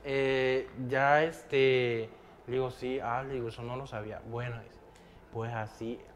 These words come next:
imagínate esa conversión. El Señor tiene una gran misión para ti, pero no va a actuar en esa persona. Tú tienes que convertirte para que Él pueda hacer su gran misión en ti".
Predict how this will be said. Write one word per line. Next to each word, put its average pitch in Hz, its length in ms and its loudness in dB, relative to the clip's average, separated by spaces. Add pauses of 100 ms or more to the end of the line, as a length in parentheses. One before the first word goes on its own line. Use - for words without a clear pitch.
(120)
imagínate 165 580 -2
esa 180 180 -4
conversión. 139 560 -6 (720)
El 117 160 -6
Señor 120 300 -8
tiene 139 220 -10
una 139 140 -8
gran 139 220 -6
misión 135 300 -8
para 120 260 -4
ti, 113 200 -12 (500)
pero 123 240 -4
no 127 180 -2
va 151 80 2
a - 40 -4
actuar 143 280 -4 (540)
en 135 220 -12
esa 107 500 -12
persona. 156 340 -16 (460)
Tú 104 120 -14 (120)
tienes 135 360 -6
que 151 140 -8
convertirte 160 680 -4
para 123 360 -4
que - 100 -8
Él 107 60 -8
pueda 120 460 -6 (400)
hacer 110 300 -8
su 117 160 -12
gran 107 260 -10
misión 107 260 -14
en 110 160 -14
ti". 104 140 -14